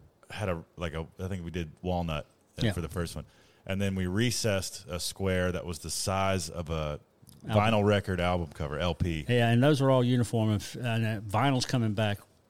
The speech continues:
Speaker 2: in a big way
Speaker 1: Oh,
Speaker 2: right
Speaker 1: yeah, I
Speaker 2: now.
Speaker 1: just bought some vinyl from a local musician.
Speaker 2: Yeah.
Speaker 1: Some of the people are pressing, still
Speaker 2: Oh, they're
Speaker 1: pressing
Speaker 2: pressing. Uh,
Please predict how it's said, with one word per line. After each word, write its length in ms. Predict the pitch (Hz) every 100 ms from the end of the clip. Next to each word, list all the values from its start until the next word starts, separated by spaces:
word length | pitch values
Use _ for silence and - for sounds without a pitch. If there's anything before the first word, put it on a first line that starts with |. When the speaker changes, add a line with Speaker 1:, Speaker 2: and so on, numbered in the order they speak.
| _ -
Speaker 2:
in 120 | 135 101
a 60 |
big 260 | 92 120 104
way 160 | 90 82
Speaker 1:
Oh, 100 | 127
Speaker 2:
right 80 | 156
Speaker 1:
yeah, 140 | 156
I 40 | 113
Speaker 2:
now. 60 |
Speaker 1:
just 160 | 139 -
bought 220 | 104 98
some 100 | 95
vinyl 300 | 92 98 104
from 200 | - 98
a 180 | 92 92
local 320 | 85 101 107
musician. 460 | 101 98 123 127 73
Speaker 2:
Yeah. 200 | 110 117
Speaker 1:
Some 140 | 98
of 140 | 95 117
the 180 | 95 87 -
people 240 | 107 101 92
are 60 |
pressing, 460 | - 95 90 85 78
still 200 | - 120
Speaker 2:
Oh, 60 |
they're 180 | 135 92
Speaker 1:
pressing 560 | 87 165 190 - 95 87
Speaker 2:
pressing. 180 | 156
Uh, 40 | 104